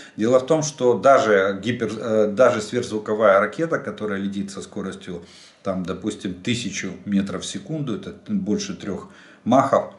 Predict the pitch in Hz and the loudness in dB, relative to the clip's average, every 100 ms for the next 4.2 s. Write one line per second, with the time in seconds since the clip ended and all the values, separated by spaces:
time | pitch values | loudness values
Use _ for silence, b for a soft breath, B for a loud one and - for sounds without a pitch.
0 | b b b b b - - 117 110 107 | b b b b b -20 -4 -2 -2 0
1 | 107 104 107 101 95 101 - 92 95 - | 0 0 0 0 2 2 2 2 2 2
2 | 113 127 127 127 117 117 113 110 110 - | 2 4 6 6 6 6 6 6 4 2
3 | 110 110 107 98 98 92 - - 104 - | 2 4 6 6 4 -2 -6 -8 -8 -4
4 | 101 - | -4 -4